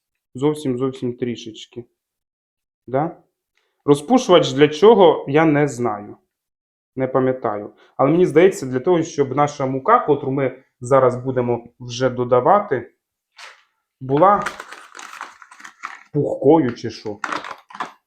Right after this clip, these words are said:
Не знаю. Мені здається, для того, щоб млинці були, а, такі повітряні, такі пухкенькі, а, чудові.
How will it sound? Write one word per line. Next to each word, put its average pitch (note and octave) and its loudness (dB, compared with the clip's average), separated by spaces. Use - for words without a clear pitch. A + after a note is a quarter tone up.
Не C3+ -4
знаю. A#2+ -4
Мені D#3+ 0
здається, D3 4
для C3 -2
того, D#3+ 4
щоб D3 -2
млинці D3+ 4
були, C#3+ 4
а, B2+ 6
такі C#3+ -4
повітряні, C#3+ -2
такі D3+ -8
пухкенькі, D#3 -4
а, B2+ -2
чудові. C#3 -4